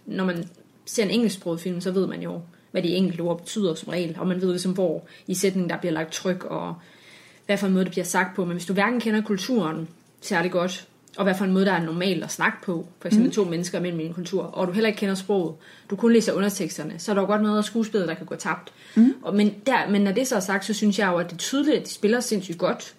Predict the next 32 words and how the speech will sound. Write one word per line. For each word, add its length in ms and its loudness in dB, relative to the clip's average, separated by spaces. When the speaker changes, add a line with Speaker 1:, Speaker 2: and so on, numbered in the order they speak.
Speaker 2:
Mhm. 180 6
Speaker 1:
i 40 10
Memories 440 6
of 100 -8
Murder. 300 -4
Speaker 2:
Ja. 160 2
Speaker 1:
Og 140 2
i 40 2
Parasite. 560 0
Øhm, 800 2
men 200 4
i 160 -2
næste, 500 0
øh, 180 -4
næste 260 0
afsnit, 220 2
hvor 80 0
vi 60 -4
skal 140 -8
snakke 220 -2
om 60 -4
K-dramas, 800 -2
Speaker 2:
Mhm. 80 4
Speaker 1:
der 80 8
skal 120 4
vi 60 2
snakke 200 2
lidt 100 2
om 80 2
det 100 2
her, 140 2
om, 280 0